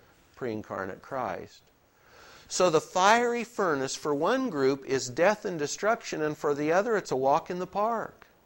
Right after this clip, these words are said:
And it's fellowship with God and it's freedom, but it's brought about by exactly the same condition. Same condition, two entirely different outcomes. You know that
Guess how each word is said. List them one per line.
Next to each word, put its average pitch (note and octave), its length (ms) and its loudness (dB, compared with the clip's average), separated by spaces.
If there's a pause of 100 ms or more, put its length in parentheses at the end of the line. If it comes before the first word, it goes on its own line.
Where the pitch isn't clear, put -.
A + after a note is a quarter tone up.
(300)
And C#3+ 120 0
it's C#3+ 220 -6
fellowship G3 720 0
with C3 160 -6
God D#3+ 280 0
and A#2 100 -6
it's - 160 -12
freedom, G3 720 -6 (440)
but D3 120 2
it's C3+ 100 -6
brought G3 240 2
about D3+ 260 2
by C#3+ 120 0
exactly C3+ 600 -4
the A#2+ 100 -10
same C#3 320 -8
condition. D3+ 720 -10 (460)
Same F#3+ 320 -2
condition, B2+ 600 -4 (460)
two D3 220 -2
entirely C3 560 2
different G#2+ 320 -6
outcomes. G#2 640 -6 (2250)
You G#3 180 -8
know E3+ 340 0
that G#2 360 0